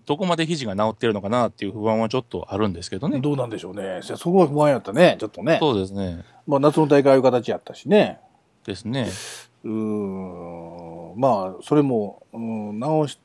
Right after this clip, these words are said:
Speaker 2: てという期間も置いての育成という意味で、まあ、素材的にはっ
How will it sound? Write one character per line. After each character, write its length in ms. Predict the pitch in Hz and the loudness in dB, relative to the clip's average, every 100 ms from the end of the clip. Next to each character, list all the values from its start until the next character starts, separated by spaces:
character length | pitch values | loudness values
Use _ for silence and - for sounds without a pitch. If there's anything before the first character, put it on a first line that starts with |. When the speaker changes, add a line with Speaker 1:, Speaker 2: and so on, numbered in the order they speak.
| _ _ _ _ - | _ _ _ _ 0
Speaker 2:
て 240 | - 170 | 6 6
と 260 | 160 - 151 | 6 2 4
い 100 | 156 | 6
う 100 | 156 | 4
期 120 | - | 2
間 420 | - 170 160 151 | 6 6 6 0
も 300 | 156 151 139 | 0 0 2
置 100 | 180 | 4
い 80 | 196 | 2
て 220 | 196 190 | 4 4
の 240 | 190 214 220 | 6 6 6
育 220 | 180 - | 2 -2
成 220 | - 135 | 4 4
と 180 | 120 110 | 4 -2
い 100 | 104 | -4
う 20 | |
意 40 | 98 | -6
味 100 | 92 | -8
で、 320 | 90 87 73 - _ | -6 -4 -6 -14 _
ま 60 | - | -12
あ、 20 | |
素 200 | - 110 | -8 -4
材 200 | 110 110 | -2 -4
的 240 | 98 101 110 | -6 -8 0
に 100 | 170 | 4
は 300 | 196 98 - _ _ _ _ _ _ _ _ _ | 6 4 -2 _ _ _ _ _ _ _ _ _
っ 40 | - | -20